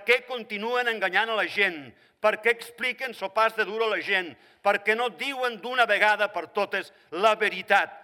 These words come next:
dels costos que significa aquesta aposta política? I per què no reconeixen que nosaltres sí fem una proposta, com deia abans, possible i viable, encara que, lògicament, sigui difícil? Davant, insisteixo,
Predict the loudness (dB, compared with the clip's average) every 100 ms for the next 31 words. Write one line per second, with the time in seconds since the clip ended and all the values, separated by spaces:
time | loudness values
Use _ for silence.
0 | -20 -4 -2 -2 0 0 0 -4 -6 -4
1 | -8 -8 -8 -6 -6 -4 -4 -4 -10 -4
2 | -2 2 2 2 0 0 0 -2 -4 -8
3 | -6 -6 -6 -10 -10 -10 -10 _ _ _
4 | -14 -2 -2 0 0 2 0 0 0 0
5 | 0 -4 -6 -10 _ _ -8 -4 -4 0
6 | 0 0 -6 -6 -6 -10 -10 _ _ _
7 | 2 2 2 -2 -2 -2 -2 -2 -4 -8
8 | -8 _ -14 -8 0 2 4 0 -4 -20
9 | _ -18 -14 -10 -10 -6 -6 -6 _ _
10 | -20 -4 0 0 0 -8 -8 _ _ -12
11 | -8 2 2 2 -2 -2 -2 -2 -6 -6
12 | -8 -12 _ _ -14 -12 -12 -14 -18 -20
13 | -20 _ _ _ _ _ _ _ _ _
14 | _ _ 0 4 4 2 -6 -12 -14 -4
15 | -2 -2 -4 -12